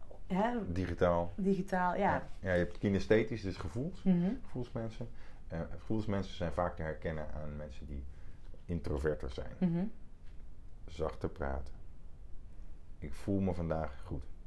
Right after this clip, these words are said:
Speaker 1: Mhm.
Speaker 2: Ik moet even, ik zal even voelen of dat goed voelt voor mij."
Speaker 1: Ja.
Speaker 2: Dus op basis van een gevoel een beslissing nemen. Mensen laten meestal ook iets meer binnenkomen, omdat dat gevoel de ma-, gemaakt moet worden.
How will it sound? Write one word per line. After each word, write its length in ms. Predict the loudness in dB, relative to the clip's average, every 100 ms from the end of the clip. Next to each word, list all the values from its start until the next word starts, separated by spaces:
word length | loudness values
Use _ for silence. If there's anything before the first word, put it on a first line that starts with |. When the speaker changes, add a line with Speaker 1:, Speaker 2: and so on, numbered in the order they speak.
| -6
Speaker 1:
Mhm. 200 | -4 -2 -4 -8 -10 -12 -12 -12 -10 -10 -10 -10 -10 -6 -6
Speaker 2:
Ik 120 | -4
moet 180 | -6 -8 -10 -4
even, 680 | 0 2 2 2 2 2 -2 -8 -6
ik 120 | -6
zal 180 | -4 0
even 220 | 2 2
voelen 340 | 0 4 6 6
of 120 | 4
dat 120 | 2
goed 220 | 0 -2
voelt 200 | -2 -8
voor 140 | -8 -8
mij." 280 | -6 -4 -4
Speaker 1:
Ja. 80 | -6 -8 -8
Speaker 2:
Dus 140 | -8 -6
op 140 | -4 -2
basis 340 | -2 -2 -4
van 180 | -2 -2
een 80 | -2
gevoel 680 | -4 -2 2 2 2 -2 -4
een 60 |
beslissing 520 | -4 -2 -2 0 0 0
nemen. 340 | 0 0 -2 -4 -8 -8 -8 -8 -6
Mensen 300 | -6 -4 -4
laten 300 | -4 -2 -2
meestal 300 | -2 -2 -2
ook 100 | -2 -2
iets 240 | -2 0
meer 180 | 0 0
binnenkomen, 640 | 2 0 0 -2 -2 -2 -6 -8 -8 -10 -6 -6 -4 -6 -8 -8 -6 -6
omdat 240 | -4 -2
dat 120 | -2 0
gevoel 500 | 0 2 2 2 -2 -4 -6 -6
de 120 | -6 -4
ma-, 200 | -4 -4
gemaakt 380 | -2 -2 -2 -2
moet 100 | -4
worden. 220 | -4